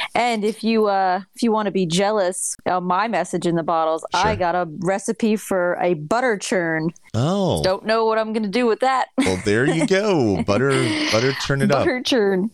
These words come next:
Speaker 2: Hmm.
Speaker 1: I don't know what I'm gonna do with it, but it, it's, it's an ob-,
Speaker 2: <laughs>
Speaker 1: it's a possibility now. <laughs>
Speaker 2: Well, there you go. You can, you can make a barn, I guess. Move someone
Speaker 1: Yeah,
Speaker 2: in, make it
Speaker 1: that's
Speaker 2: look like a barn,
Speaker 1: exciting.
Speaker 2: and put the butter churn in it.
Speaker 1: <laughs> I'll put it right next to my fish.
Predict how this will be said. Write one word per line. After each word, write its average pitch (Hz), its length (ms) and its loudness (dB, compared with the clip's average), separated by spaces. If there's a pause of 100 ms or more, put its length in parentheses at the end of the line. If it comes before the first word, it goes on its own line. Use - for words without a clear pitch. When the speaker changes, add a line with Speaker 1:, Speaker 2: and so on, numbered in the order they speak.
(120)
Speaker 2:
Hmm. - 260 -2
Speaker 1:
I 190 140 0
don't 262 200 0
know 285 120 2
what 285 180 2
I'm 277 140 0
gonna 285 160 0
do 302 160 0
with 294 120 2
it, 277 160 -2
but 226 200 2
it, 233 260 -2
it's, 233 400 -2 (300)
it's - 400 0
an 220 100 2
ob-, 262 260 2
Speaker 2:
<laughs> - 60 -8
Speaker 1:
it's 220 100 -4
a 262 60 0
possibility 269 720 0
now. 233 380 0 (100)
<laughs> 262 80 -10
Speaker 2:
Well, 98 140 0
there 95 160 2
you - 100 0
go. 95 280 2
You 80 180 -2
can, 80 460 0
you 80 100 -6
can 98 100 -4
make 101 120 0
a 101 40 -2
barn, 82 320 -2
I 65 80 -4
guess. - 560 -8 (300)
Move 92 160 -2
someone - 240 0
Speaker 1:
Yeah, - 180 2
Speaker 2:
in, 82 60 0
make 208 160 0
it 90 60 -2
Speaker 1:
that's - 140 0
Speaker 2:
look - 80 0
like 175 120 0
a - 40 2
barn, 76 120 2 (100)
Speaker 1:
exciting. - 140 -6
Speaker 2:
and 78 80 -4
put 76 100 -6
the - 60 -12
butter 71 200 0
churn 65 280 -4
in 55 80 -10
it. 50 160 -12 (440)
Speaker 1:
<laughs> - 680 -2
I'll 247 140 0
put 226 160 0
it - 20 2
right 208 160 0
next 214 160 -4
to 196 60 -2
my 185 100 2
fish. 180 400 -2